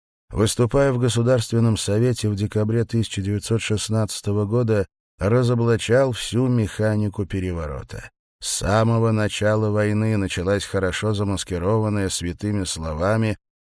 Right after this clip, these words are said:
тонкая и искусная работа. Русскому народу стали прививать и внушать, что для войны и победы нужно то, что в действительности должно было вести нас к разложению и распаду.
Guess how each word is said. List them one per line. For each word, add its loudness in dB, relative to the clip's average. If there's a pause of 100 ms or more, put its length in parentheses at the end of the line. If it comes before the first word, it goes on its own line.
(120)
тонкая 2
и 0
искусная -2
работа. -6 (340)
Русскому 2
народу 2
стали 2
прививать 2
и 2
внушать, 2
что 0
для 2
войны 4
и 2
победы 2
нужно 2
то, 2
что 0
в 0
действительности 0
должно -2
было 0
вести -2
нас 0
к -10
разложению -2
и 0
распаду. -2